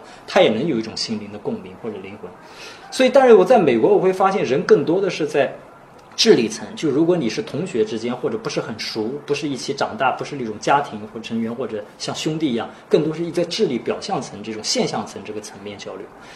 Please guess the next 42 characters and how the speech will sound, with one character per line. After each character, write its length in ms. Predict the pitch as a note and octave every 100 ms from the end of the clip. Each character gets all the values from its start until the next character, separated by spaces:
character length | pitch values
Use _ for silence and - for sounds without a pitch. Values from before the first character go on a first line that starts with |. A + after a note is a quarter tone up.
| -
或 160 | - A3
者 140 | D#3
你 120 | E3
如 140 | C#3 C3+
果 100 | D#3+
是 160 | C3+ D3
比 160 | -
较 140 | C3+ D#3
好 200 | - G#2
的 100 | G#2
朋 240 | - A#2 A2+
友， 100 | A2
甚 200 | - C3+
至 80 |
他 120 | A#2+ C#3
们 120 | C3
家 220 | - D#3+
人 180 | C3+ G#2+
之 100 | G#2+
间， 260 | A#2 A2 - - - -
就 140 | G#3
包 140 | G#3
括 100 | G#3+
他 100 | G#3
们 140 | A3 A3
自 180 | G#3+ A#3
己 140 | G#2+
之 140 | G2+
间， 200 | G#2 A#2+
也 120 | A#2 C#3
只 180 | - G#2+
是 140 | -
更 180 | - D#3+
多 160 | B2 C3
在 160 | C3+
激 240 | C#3 - D#3+
情 340 | - - B2
感 180 | F3 A#2
层， 240 | G#2+ -
这 80 | G#2 G#2+
什 80 |
么， 80 | -